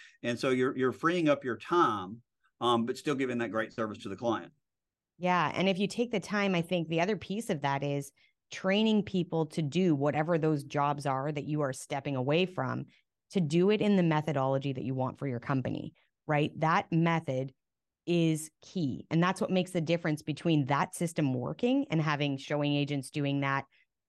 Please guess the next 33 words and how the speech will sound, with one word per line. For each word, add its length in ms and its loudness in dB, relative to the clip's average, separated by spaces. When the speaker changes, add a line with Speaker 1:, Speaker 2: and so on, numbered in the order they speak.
Speaker 2:
and 400 0
it 160 -2
failing. 560 -4
It 200 0
is 240 4
almost 520 4
Speaker 1:
Mm-hmm. 140 -4
Speaker 2:
always 440 2
the 100 -2
business 420 2
owner 180 0
doesn't 320 -2
train 340 0
the 60 0
person 640 -4
to 100 2
do 280 4
the 120 4
task 580 -6
in 140 4
a 80 4
way 420 0
that 260 -2
fits 240 0
within, 560 2
you 100 2
know, 200 2
the 100 0
community 540 2
of 80 -4
the 100 -2
business, 560 0
that 160 -8